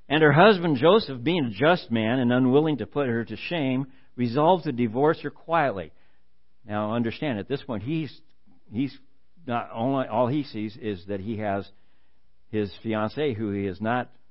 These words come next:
officially married, even though they were betrothed, which was a legal document back then, and she was pregnant.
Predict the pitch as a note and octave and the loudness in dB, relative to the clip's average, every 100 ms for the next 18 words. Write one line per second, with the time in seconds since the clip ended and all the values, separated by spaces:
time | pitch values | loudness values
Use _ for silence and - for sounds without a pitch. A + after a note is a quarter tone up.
0 | - - - - - - - - - C3 | -20 -20 -20 -20 -20 -20 -20 -20 -10 -8
1 | B2 C3+ A#2 A2+ C3 A#2+ F#2+ G#2+ G2+ - | -6 -2 0 2 2 2 0 -6 -12 -18
2 | - - - - - - G#2 A2 A#2 G#2+ | -20 -20 -20 -20 -20 -10 -6 -2 0 0
3 | A2 G#2+ F#2+ F#2+ C3 C#3+ G#2+ A2 C3 - | 0 0 -4 -6 2 4 4 0 -6 -14
4 | - - - G2+ F#2 F#2+ A2 G#2+ G#2 A#2 | -20 -20 -14 -12 -6 -2 0 0 0 -2
5 | - F2+ F2 G2+ E2+ E2+ F2+ A2 D#3 - | -4 -12 -12 -10 -8 -8 -8 -8 -8 -14
6 | - - - - - A#2 C3 - - - | -20 -20 -20 -20 -20 -20 -20 -20 -20 -20
7 | - A#2 A#2 G#2+ A#2+ - C3+ A#2+ - C3+ | -6 0 0 -2 -8 -10 -6 -6 -8 -10
8 | F3+ - | -10 -12